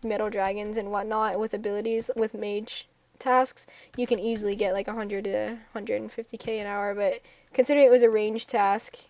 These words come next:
you know, I was, I was happy with it. Um, got my first dark be-, dark bow drop. I think I said that already. Um, let's see.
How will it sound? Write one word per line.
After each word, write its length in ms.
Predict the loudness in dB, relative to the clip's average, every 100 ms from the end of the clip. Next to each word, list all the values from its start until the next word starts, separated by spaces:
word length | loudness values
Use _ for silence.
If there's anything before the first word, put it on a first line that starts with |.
| -12
you 100 | -8
know, 60 | -4
I 100 | -2
was, 380 | -4 -6 -8 4
I 100 | 8
was 120 | 8
happy 260 | 8 -2 -2
with 200 | -4 -2
it. 180 | -4 -6 -16 -20 -20 _ 6
Um, 440 | 8 8 6 -4 _ _ _ _ _ _ _ -20 6
got 120 | 6
my 100 | 6
first 220 | 4 2
dark 280 | 4 4 2
be-, 180 | -6 -8 -10 -2
dark 240 | -2 0
bow 140 | -2
drop. 360 | 0 0 0 0
I 40 |
think 200 | -6 -6
I 60 | -8
said 240 | -4 -4
that 140 | -2 -2
already. 400 | -2 0 -2 -4 -10 -20 -20 _
Um, 520 | 0 2 2 0 -2 -8 -16 -20 -20 _ _ _ _ -20 _ _ _ _ -20 -20 -20 _ _ _ _ _ _ _ _ _ -2
let's 160 | -2 -2
see. 320 | -12 -12